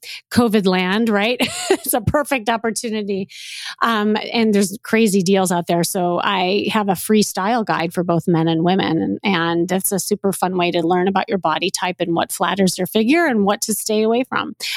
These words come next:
I do these virtual makeovers that are super fun. So,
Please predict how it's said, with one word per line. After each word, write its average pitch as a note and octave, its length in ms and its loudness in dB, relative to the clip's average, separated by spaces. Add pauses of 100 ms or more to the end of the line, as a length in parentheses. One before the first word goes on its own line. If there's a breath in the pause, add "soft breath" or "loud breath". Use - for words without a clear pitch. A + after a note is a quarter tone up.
I A3 40 4
do A3+ 100 4
these A3+ 160 2
virtual G3+ 320 0
makeovers E3+ 560 0
that D#3 120 -4
are E3 100 0
super D#3+ 360 -6
fun. E3 300 -4
So, D#3+ 320 -6